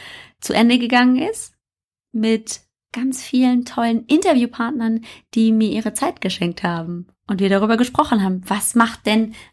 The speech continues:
einen erfolgreichen männlichen Unternehmer aus und können wir Frauen uns davon vielleicht die ein oder andere Scheibe abschneiden.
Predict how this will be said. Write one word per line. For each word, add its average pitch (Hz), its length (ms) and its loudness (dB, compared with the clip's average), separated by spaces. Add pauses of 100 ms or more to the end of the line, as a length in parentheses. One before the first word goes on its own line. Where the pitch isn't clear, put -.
einen 196 400 -4
erfolgreichen 196 840 -6
männlichen 196 640 -4
Unternehmer 190 600 -4
aus - 140 -6
und 262 160 0
können 226 320 2
wir 254 260 4
Frauen 214 520 -4
uns 190 220 -10
davon 190 480 -12 (420)
vielleicht 302 380 0
die - 100 0
ein 214 160 2
oder 202 140 0
andere 202 200 -4
Scheibe 208 300 -2
abschneiden. 185 640 -6